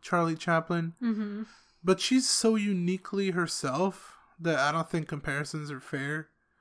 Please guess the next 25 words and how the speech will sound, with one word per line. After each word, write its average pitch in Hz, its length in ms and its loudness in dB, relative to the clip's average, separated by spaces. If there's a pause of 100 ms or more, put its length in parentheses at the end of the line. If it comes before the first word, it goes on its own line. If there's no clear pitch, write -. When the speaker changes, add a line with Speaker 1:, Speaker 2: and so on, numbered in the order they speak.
(200)
Speaker 2:
I 233 120 -2
agree. 180 560 -4 (640)
Speaker 1:
I 185 140 6
get 165 340 6
it. 262 200 4
Like, 170 160 -2
I 170 80 0
get 190 380 6
where 165 280 0
it 139 100 -6
comes 185 340 0
from, 220 240 4
but 165 140 4
I 160 60 2
think 180 260 -2
she's 160 180 0
herself 147 580 -2
in 143 120 -2
it, 131 80 -8 (120)
and 151 160 -2
she's 160 200 -2
very 156 360 2
good 147 260 0
at 127 180 -4
it. 127 100 -12